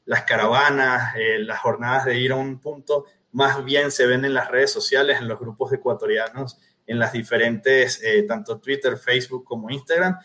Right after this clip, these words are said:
y es allí donde se da ese debate de ideas, que ha sido algo muy interesante, porque ha demostrado que la política en el dos punto cero también es válida, y sobre todo si se lleva de una manera sana, puede ser positiva para la democracia.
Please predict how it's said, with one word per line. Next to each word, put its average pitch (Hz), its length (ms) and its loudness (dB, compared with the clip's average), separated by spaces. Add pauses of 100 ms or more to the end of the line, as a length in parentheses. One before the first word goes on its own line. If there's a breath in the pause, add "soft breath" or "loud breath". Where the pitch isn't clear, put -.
(160 loud breath)
y 135 120 0
es 143 100 4
allí 147 240 4
donde 151 220 4
se 127 140 2
da 123 100 4
ese 135 180 2
debate 127 320 2
de 147 60 0
ideas, 180 320 0
que 156 80 -6
ha - 20 -4
sido 170 180 0
algo 170 140 0
muy 165 160 -2
interesante, 135 640 -4 (400)
porque 123 220 -2
ha 131 60 4
demostrado 139 500 2
que 147 100 0
la 131 160 4
política 139 680 -2
en 120 120 -6
el 117 140 -4
dos 139 240 4
punto 165 260 -4
cero 151 300 0
también 123 320 -2
es 127 100 -2
válida, 180 440 2 (240 soft breath)
y 120 60 -12
sobre 120 260 2
todo 131 240 2
si 139 100 -4
se 131 160 0
lleva 117 160 0
de 120 80 -2
una 123 280 -2
manera 110 420 -2
sana, 135 400 -2
puede 120 160 -2
ser - 200 -4
positiva 110 540 -6
para 110 160 0
la 104 120 2
democracia. 98 580 -8